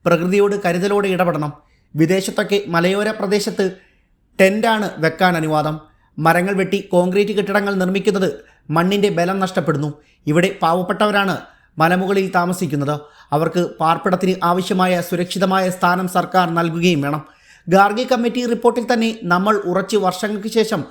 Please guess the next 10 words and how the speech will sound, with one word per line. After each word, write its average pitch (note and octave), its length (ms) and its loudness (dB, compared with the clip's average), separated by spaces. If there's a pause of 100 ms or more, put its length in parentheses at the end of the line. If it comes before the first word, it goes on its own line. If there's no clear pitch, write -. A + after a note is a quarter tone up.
(320)
ദുരന്തത്തെ G3 440 2 (280)
അഭിമുഖീകരിക്കുമെന്ന് G#3 840 0 (160)
പറയുന്നുണ്ട്. D#3 460 2 (720)
അത് D#3 220 4
നമ്മൾ F#3+ 280 0
കണ്ടു. D#3+ 200 2 (260)
പുനരധിവാസം F3 600 0 (140)
സർക്കാരിൻ്റെ F3+ 480 0 (120)
മുൻഗണനയിൽ F#3 540 0
ഉണ്ടാകണമെന്നും F3+ 560 0